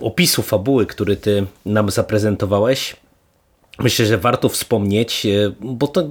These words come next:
nie jest wielki spoiler, bo to właśnie pada na początku filmu, że, e, zadaniem rodziny jest, e, zamordowanie, e, tej osoby, która, e, wylosowała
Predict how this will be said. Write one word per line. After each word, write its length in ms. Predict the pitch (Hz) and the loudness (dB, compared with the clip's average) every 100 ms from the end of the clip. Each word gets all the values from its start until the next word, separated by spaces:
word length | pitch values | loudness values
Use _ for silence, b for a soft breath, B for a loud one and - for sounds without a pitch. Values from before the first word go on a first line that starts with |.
| - - 147 | -10 -20 -12
nie 380 | 165 180 180 | -8 -2 2
jest 440 | 123 107 - - 98 | 2 0 -6 -8 -6
wielki 360 | 95 101 - | -2 -2 -2
spoiler, 580 | 101 - 104 95 98 107 | -8 -2 0 2 0 0
bo 100 | 95 | -4
to 120 | - | -4
właśnie 360 | 101 - 95 104 | -4 -4 -4 -4
pada 300 | - 107 104 | -2 -2 0
na 80 | 98 | -2
początku 500 | - - 104 - 95 | -4 -4 -4 -4 -8
filmu, 440 | - 98 92 123 B B B B B _ 107 107 - | -4 -2 0 0 B B B B B _ -4 -4 -2
że, 380 | 110 110 104 - 107 107 107 | 0 0 -2 -4 -2 -2 -2
e, 40 | |
zadaniem 580 | 98 113 113 120 117 110 | -2 -2 0 0 0 0
rodziny 460 | 110 98 113 107 104 | 0 -2 -2 0 0
jest, 440 | 104 98 - - | 0 -2 -6 -4
e, 260 | 104 101 98 | 0 0 0
zamordowanie, 920 | 113 107 104 107 107 101 95 92 92 B B B B | 0 0 0 -2 0 0 0 -2 -6 B B B B
e, 280 | 101 98 98 | -4 -2 -2
tej 260 | - 98 | 0 -2
osoby, 400 | 95 95 107 95 | 0 -2 -2 -2
która, 580 | 98 - 101 98 98 95 - 95 101 | -4 0 0 2 2 0 -4 -6 -2
e, 280 | 98 92 104 | -2 -2 -2
wylosowała 960 | 107 104 - 101 101 95 95 95 95 | 2 2 2 -2 2 2 2 0 -4